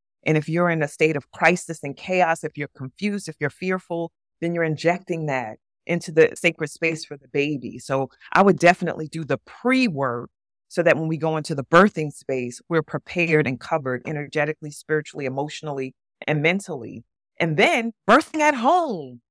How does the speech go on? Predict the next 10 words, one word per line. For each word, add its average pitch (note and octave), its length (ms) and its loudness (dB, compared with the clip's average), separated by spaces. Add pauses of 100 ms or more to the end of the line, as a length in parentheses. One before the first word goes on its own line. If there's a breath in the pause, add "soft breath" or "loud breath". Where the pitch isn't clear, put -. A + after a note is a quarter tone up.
(140)
birthing A#3+ 300 2
at C4 160 2
birthing C4 420 4
centers, - 880 -4
<laughs> - 120 -20
having D4 400 0
doulas, C4+ 480 2
having B3 340 4
midwives, G#3+ 600 0
having A3 360 -4